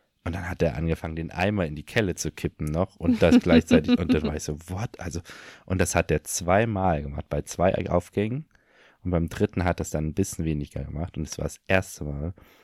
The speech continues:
Speaker 1: dass ich in der untersten Reihe saß beim Saunieren, als ich wieder reingekommen bin nach dem Peeling und so.
Speaker 2: Ja.
Speaker 1: Saß ich in der untersten Reihe. Ich konnte nicht, und selbst da war es mir dann schon fast zu viel, mein Kreislauf war so am Arsch.
Speaker 2: Krass.
Speaker 1: Es war richtig, aber beim Rausgehen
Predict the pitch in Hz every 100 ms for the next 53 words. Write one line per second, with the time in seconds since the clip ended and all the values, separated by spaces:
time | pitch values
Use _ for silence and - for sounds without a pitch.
0 | _ - - - 85 80 87 80 - 82
1 | - 85 82 78 78 - 87 90 - 87
2 | 92 95 101 104 113 113 - 95 - 90
3 | 82 82 82 - 82 82 82 80 87 -
4 | 85 85 85 82 87 104 _ _ 240 220
5 | _ _ _ - - 76 - - 76 82
6 | 80 - - 92 85 101 _ _ _ -
7 | - - _ - - - 82 78 80 80
8 | - 80 85 78 80 78 73 80 85 -
9 | 85 - - 80 73 - 78 80 - -
10 | 76 80 78 104 - 87 - 78 78 -
11 | _ _ _ 262 220 - - - 80 82
12 | 101 80 80 80 78 78 95 127 - 107
13 | 107 107 113